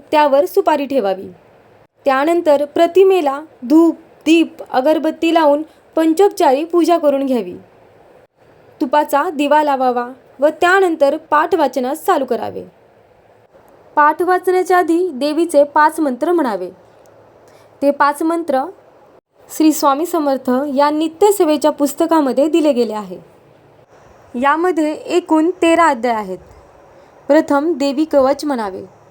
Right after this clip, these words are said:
त्यानंतर अर्गला स्तोत्र दिले आहे, त्याचे पठण करावे व नंतर किलक स्तोत्र म्हणावे व त्यानंतर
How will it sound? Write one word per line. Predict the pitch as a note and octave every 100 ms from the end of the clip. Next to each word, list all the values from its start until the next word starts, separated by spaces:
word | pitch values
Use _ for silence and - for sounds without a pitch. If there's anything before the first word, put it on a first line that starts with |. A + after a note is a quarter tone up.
| _ _ _ _ _ _ C4+
त्यानंतर | C4+ D#4+ E4+ D4
अर्गला | D#4 - D4 D#4+ E4+ G4
स्तोत्र | G4 F4+ E4 F#4
दिले | F#4+ E4 C4
आहे, | A3 G3+ F3+ _ _ _ _ _ _
त्याचे | C4 C#4 F#4
पठण | C#4 D4 C4
करावे | A3+ G3+ F#3 F#3 - - - _ _ A#3
व | A#3+
नंतर | B3 D#4 F4+ D4+ F4 - -
किलक | E4 D#4+
स्तोत्र | E4 E4 B3+ E4
म्हणावे | F#4 C4+ F#3 F#3+ F3 - - _ _ _ _ _ _ _ _ _
व | G#3+ A#3+
त्यानंतर | C#4+ D4+ D#4+ C4+ B3 C#4+